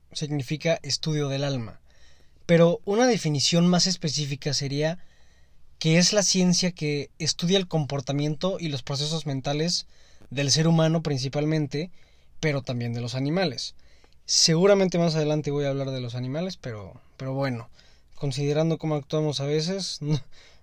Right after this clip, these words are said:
no hay mucha diferencia. Pero bueno, una de las cosas que hace a una ciencia una ciencia como tal es que se, es que se utilice el método experimental, mismo que la psicología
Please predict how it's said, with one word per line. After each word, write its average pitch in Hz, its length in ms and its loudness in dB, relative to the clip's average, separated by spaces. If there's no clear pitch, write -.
no 147 100 -4
hay 151 60 0
mucha 151 240 0
diferencia. 123 540 -6
Pero 165 200 4
bueno, 156 280 4
una 247 220 8
de 220 140 8
las 147 200 2
cosas 180 680 2
que 151 180 2
hace 156 500 4
a 147 120 -4
una 151 180 0
ciencia 143 400 -2
una 139 200 -4
ciencia 143 540 -2
como 131 280 -10
tal 139 360 -8
es 165 180 0
que 160 140 0
se, 160 300 0
es 170 140 2
que 190 140 2
se 170 160 6
utilice 160 520 2
el 151 80 2
método 156 300 0
experimental, 139 720 0
mismo 180 480 6
que 175 100 2
la 156 140 2
psicología 151 880 -4